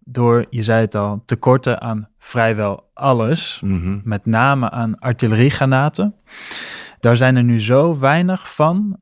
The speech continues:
Speaker 1: dat Russische panzervoertuigen en tanks soms vrij over het slagveld kunnen rijden en niet meer worden aangevallen.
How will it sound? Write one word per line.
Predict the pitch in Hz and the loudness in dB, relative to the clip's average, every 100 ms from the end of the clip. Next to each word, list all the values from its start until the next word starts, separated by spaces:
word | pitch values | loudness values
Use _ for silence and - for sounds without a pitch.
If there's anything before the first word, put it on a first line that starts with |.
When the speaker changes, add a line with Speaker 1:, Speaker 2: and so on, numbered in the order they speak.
| _ | _
Speaker 1:
dat | 120 123 123 - - | 0 2 4 0 -4
Russische | 127 113 147 131 113 101 - _ 131 147 - 131 | 0 4 4 2 -2 -2 -6 _ 0 2 0 -2
panzervoertuigen | 143 135 - 127 127 123 123 | 0 0 2 2 2 0 -2
en | 117 113 104 | -2 -4 0
tanks | 127 131 135 - - - - - - _ - | 2 2 0 -4 -8 -16 -20 -20 -20 _ -14
soms | - - 123 - - _ | -2 2 4 2 -4 _
vrij | - - 120 117 147 123 | -14 -6 0 2 2 0
over | - 127 110 | -2 -4 -2
het | 104 | -6
slagveld | - 127 143 - 107 101 - - - | -2 0 0 0 0 -2 -10 -20 0
kunnen | 120 101 95 | 2 4 2
rijden | 95 90 87 113 - | 0 -2 -6 -12 -12
en | 117 101 | -8 -6
niet | 117 117 127 | 0 2 4
meer | 127 117 104 | 4 4 4
worden | 113 107 104 - | 2 2 -2 -4
aangevallen. | - 131 135 - 101 95 | -2 0 0 -4 -4 -4